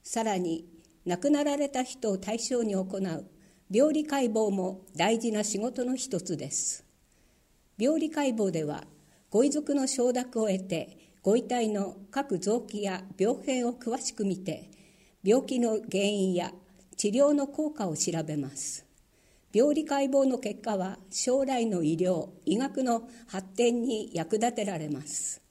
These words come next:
直接患者さんの目に触れない仕事ばかりですが、適切な医療の提供ができるよう、これからも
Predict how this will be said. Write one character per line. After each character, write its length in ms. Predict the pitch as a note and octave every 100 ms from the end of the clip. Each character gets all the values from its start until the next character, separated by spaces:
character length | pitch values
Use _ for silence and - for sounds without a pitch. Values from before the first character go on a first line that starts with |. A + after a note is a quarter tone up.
| _ _ _ _ _ _ _ _ -
直 140 | A3+
接 480 | - A3+ - G3 F#3+ -
患 220 | A#3 C4+
者 100 | D4
さ 160 | D4
ん 80 | C#4
の 100 | C4
目 160 | A#3+ A#3+
に 120 | A3+
触 160 | - G#3
れ 120 | B3+
な 140 | C4
い 80 | C4+
仕 140 | -
事 240 | A#3+ A#3+ G3
ば 120 | E3
か 120 | -
り 120 | A#3+
で 120 | A3 G#3
す 160 | -
が、 160 | D#3+ - - - - - - -
適 220 | F3+ -
切 300 | C4 C4+ C4
な 140 | C4
医 120 | A#3
療 240 | F#3+ A#3 C4
の 140 | C4
提 220 | C4 B3+
供 200 | B3 A#3+
が 160 | A3+ G3
で 100 | E3+
き 160 | - G#3
る 140 | G3+
よ 300 | F#3+ F3+ -
う、 20 | - - - _ _
こ 140 | - G3+
れ 80 |
か 160 | G3 G3
ら 120 | F#3+
も 260 | F3+ D#3